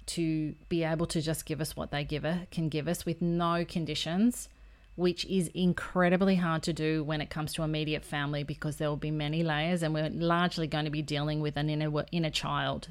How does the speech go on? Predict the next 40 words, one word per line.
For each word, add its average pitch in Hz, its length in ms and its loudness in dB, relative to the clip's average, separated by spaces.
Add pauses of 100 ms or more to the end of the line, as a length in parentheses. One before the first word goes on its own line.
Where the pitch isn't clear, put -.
(120)
that 139 300 -2
is - 280 -6
probably 143 580 -4 (360)
damaged 156 440 0
or 135 80 -2
traumatized 151 680 -4
in 156 80 -4
some 151 280 -4
way 180 240 2
that 160 120 0
we 156 120 -2
have 147 240 -8
to - 100 -14
placate. 147 800 -2 (880)
But 180 120 -2
if 185 140 2
we 202 60 2
can 202 240 0
just 214 380 -2
decide 156 760 -4
that 143 340 -4 (760)
I 175 140 2
release 170 840 2 (380)
those 175 340 6
who 196 220 4
I 175 220 4
choose 175 400 0
to 160 100 -2
be 156 180 0
in 156 100 0
my 147 180 0
life 143 320 -4
from 156 200 -4
being 156 240 -2
anything 156 400 -4
other 143 220 0
than 143 160 0
who 151 240 0
they 143 180 2
are, 147 380 2